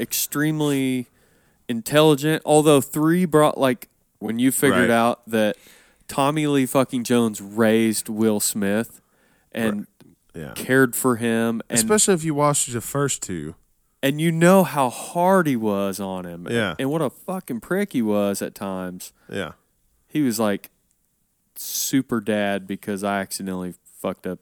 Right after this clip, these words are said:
Speaker 1: you having your real dad."
Speaker 3: Right.
Speaker 1: Spoilers.
Speaker 3: God damn it. I'm about to cry in the studio.
Speaker 1: I know, man. And that's what it is. I, I guess that's what I'm getting at is it didn't take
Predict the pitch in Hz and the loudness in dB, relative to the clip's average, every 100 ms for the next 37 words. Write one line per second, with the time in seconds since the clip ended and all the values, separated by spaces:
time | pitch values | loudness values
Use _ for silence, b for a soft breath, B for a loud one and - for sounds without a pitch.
0 | _ 98 92 92 90 87 90 92 87 87 | _ -8 -8 -8 -10 -10 -6 -6 -6 -8
1 | 82 82 _ - 98 95 _ _ _ _ | -12 -18 _ -8 -8 -8 _ _ _ _
2 | _ _ _ - - - 104 92 85 - | _ _ _ -20 -8 -2 -2 -2 -6 -12
3 | - - - 104 - 92 85 85 101 101 | -14 -10 -8 -8 -8 -6 -4 -4 -2 -4
4 | - - 98 95 95 90 - 90 85 185 | -6 -6 -2 0 -2 -4 -4 -4 2 2
5 | 196 220 285 165 139 139 196 214 226 214 | 4 6 6 4 2 2 2 2 2 4
6 | 220 180 190 196 123 131 160 - 156 180 | 4 6 4 4 2 0 -2 -2 -2 -2
7 | - 160 160 135 107 135 123 104 98 104 | -2 -4 -2 -4 -2 -2 -2 -4 -4 -4
8 | 101 - b b b b 175 165 - 208 | -4 -8 b b b b -4 -4 0 2
9 | 202 185 _ - - 156 156 147 | 4 0 _ -10 -4 -2 -4 -6